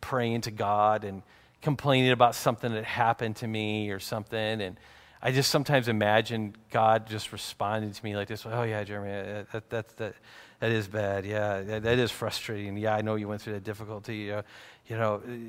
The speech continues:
you know, or maybe, maybe I'm having this conversation. Let's, let's move away from God. Maybe I'm having this conversation when I finally get to heaven, and I'm talking to, you know, Peter or someone, and I'm like, you know, "Hey, it was rough. You know, man, I, I went through this, I went through that, and everything." And then he's like, "Yeah, uh,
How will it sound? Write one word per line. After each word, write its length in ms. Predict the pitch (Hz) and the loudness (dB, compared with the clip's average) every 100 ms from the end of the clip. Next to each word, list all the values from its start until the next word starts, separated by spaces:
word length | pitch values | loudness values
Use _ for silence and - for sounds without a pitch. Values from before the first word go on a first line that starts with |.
| 104 123 | -14 -8
you 140 | 117 | -4
know, 160 | 95 95 | -2 0
or 160 | 101 | 4
maybe, 300 | 127 147 151 | 8 10 8
maybe 400 | 127 127 135 127 | 4 4 4 4
I'm 120 | 107 | 2
having 220 | 107 113 110 | 4 2 0
this 140 | 98 | -4
conversation. 760 | - 113 104 - 113 107 107 | 0 0 0 -2 -4 -2 -6
Let's, 260 | 101 107 - | -4 -6 -6
let's 220 | 113 - | -8 -6
move 220 | 120 113 | -4 -2
away 180 | 104 104 | -2 -2
from 200 | 104 104 | -4 -6
God. 300 | 95 101 104 | -2 -2 -2
Maybe 220 | 107 110 | -2 0
I'm 80 | 107 | 0
having 240 | 107 104 104 | 2 0 -2
this 100 | 95 | -4
conversation 600 | 113 104 101 113 107 104 | -2 -2 -2 -4 -4 -4
when 100 | 98 | -4
I 40 | |
finally 340 | - 110 107 | -2 -2 -2
get 160 | 104 104 | -4 -6
to 80 | 98 | -2
heaven, 340 | 104 104 101 - - - | -2 0 -4 -8 -18 -10
and 60 | 110 | -6
I'm 80 | 101 | 0
talking 360 | 113 107 110 104 | 2 2 2 -4
to, 60 | |
you 120 | 101 | -2
know, 160 | 98 95 | -2 -2
Peter 480 | 90 - 107 101 95 | -4 -6 -6 -4 -6
or 20 | |
someone, 380 | 92 101 101 101 | -6 -4 -4 -4
and 80 | 98 | -6
I'm 100 | 101 | -6
like, 240 | 98 95 - - - - - | -6 -8 -14 -20 -20 -16 -2
you 120 | 110 | 2
know, 100 | 107 | 2
"Hey, 340 | 120 117 104 | 4 2 2
it 200 | 101 123 | -6 -4
was 200 | 170 104 | -2 -4
rough. 420 | 95 110 87 - | -4 -4 -4 -8
You 60 | 104 | -6
know, 100 | 104 | -2
man, 180 | 110 120 | 0 0
I, 200 | 127 123 | 0 0
I 20 | |
went 200 | 139 147 | 0 0
through 120 | - | -4
this, 340 | 104 156 147 113 | 0 2 2 -2
I 40 | |
went 140 | 107 | -8
through 120 | 104 107 | -6 -4
that, 260 | 123 127 | -2 -2
and 80 | 104 | -2
everything." 220 | 113 113 - - - - | -6 -8 -12 -20 -20 -4
And 120 | 113 | 0
then 100 | 110 | 2
he's 180 | 113 107 | 2 2
like, 220 | 110 101 - - - | 2 0 -4 -20 -20
"Yeah, 340 | - 156 160 120 | -6 -2 0 -2
uh, 440 | 101 117 117 113 | -2 0 0 0